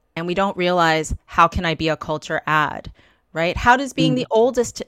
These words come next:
Speaker 1: the oldest kid in my family, how did that tie into how I became, you know, how did that add value to how, who I am as a leader?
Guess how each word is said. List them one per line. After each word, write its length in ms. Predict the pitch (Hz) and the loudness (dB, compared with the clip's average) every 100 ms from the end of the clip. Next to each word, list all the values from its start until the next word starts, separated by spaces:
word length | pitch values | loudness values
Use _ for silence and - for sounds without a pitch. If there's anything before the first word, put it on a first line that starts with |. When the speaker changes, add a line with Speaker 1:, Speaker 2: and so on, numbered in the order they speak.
| _ - | _ -6
Speaker 1:
the 100 | - | -2
oldest 420 | 208 220 226 - | 0 0 0 0
kid 200 | - 220 | -2 -2
in 120 | 214 | -2
my 140 | 190 180 | -4 -2
family, 680 | 180 190 240 170 82 107 - _ _ _ _ _ _ _ _ | -2 -2 -2 -6 -10 -16 -20 _ _ _ _ _ _ _ _
how 180 | - 240 | 0 0
did 160 | 330 | 2
that 160 | 320 311 | 2 2
tie 200 | - 302 | 2 2
into 400 | 277 277 - 254 | 2 0 -2 -2
how 320 | 208 214 214 | -2 0 0
I 120 | 214 208 | 0 -2
became, 420 | 202 - 190 185 | -4 -4 -6 -6
you 100 | 185 | -6
know, 220 | 175 160 _ _ - | -4 -4 _ _ -16
how 180 | - 233 | 0 0
did 140 | 294 | 2
that 220 | 269 170 - | 0 0 0
add 400 | 175 185 180 175 | 2 4 4 2
value 420 | 165 160 165 170 156 | 2 4 4 0 -4
to 80 | - | -6
how, 280 | - 165 | -6 -10
who 180 | 165 196 | -6 -2
I 100 | 185 | -2
am 240 | 160 156 151 | -2 -4 -6
as 140 | 147 | -6
a 60 | 143 | -6
leader? 480 | 147 143 - - | -6 -4 -6 -6